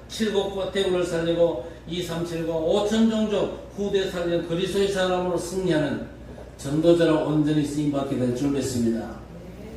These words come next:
모든 갈등 속에서 하나님 인도받고 하나님의 말씀 따라가다가 하나님의 역사 속에서 모든 갈등들을 축복으로 바꾸는 그런 귀한 성도들 되시기를 우리 주님 이름으로 간절히 축원합니다.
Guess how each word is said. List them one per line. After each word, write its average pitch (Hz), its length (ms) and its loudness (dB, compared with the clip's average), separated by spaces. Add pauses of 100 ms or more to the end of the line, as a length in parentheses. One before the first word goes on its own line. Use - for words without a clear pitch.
(180)
모든 202 420 2
갈등 190 360 4
속에서 165 640 0 (480)
하나님 160 460 -2
인도받고 156 480 -2
하나님의 185 460 2
말씀 185 440 2
따라가다가 - 600 -6 (920)
하나님의 180 440 2
역사 208 320 2
속에서 180 680 0 (320)
모든 175 520 4
갈등들을 170 600 0
축복으로 202 540 -2
바꾸는 151 540 0 (440)
그런 160 280 0
귀한 175 360 0
성도들 185 500 2
되시기를 151 680 0
우리 160 260 2
주님 175 280 -4
이름으로 127 380 -6
간절히 131 640 0
축원합니다. 120 1000 -4